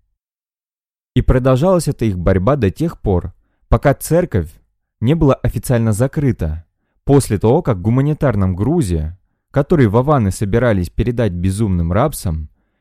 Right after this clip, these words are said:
не были обнаружены высокоточные ракеты дальнего действия. Зачем безумным рабсам могли понадобиться эти ракеты, понять было совершенно невозможно.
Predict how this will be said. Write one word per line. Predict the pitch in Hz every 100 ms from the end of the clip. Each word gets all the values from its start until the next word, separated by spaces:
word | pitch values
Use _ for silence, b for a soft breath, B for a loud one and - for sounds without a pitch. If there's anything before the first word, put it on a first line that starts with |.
| -
не | 127
были | 185 170
обнаружены | 127 107 104 131 139 104 87
высокоточные | 90 - - 123 156 139 120 107
ракеты | 107 - 151 151
дальнего | 98 87 101 98 98 95
действия. | 90 120 95 - 85 82 80 92 _ _ _ _ _ _ _ _ _ -
Зачем | 92 110 220 202
безумным | 127 156 151 92
рабсам | 95 165 - 101 85
могли | 92 175
понадобиться | - 123 135 120 113 127 -
эти | 110 -
ракеты, | 98 120 - 123 92 87 78 - _ _ -
понять | 127 196 180
было | 131 127
совершенно | - 101 92 - 107 107
невозможно. | 98 95 104 120 117 92 82 82 82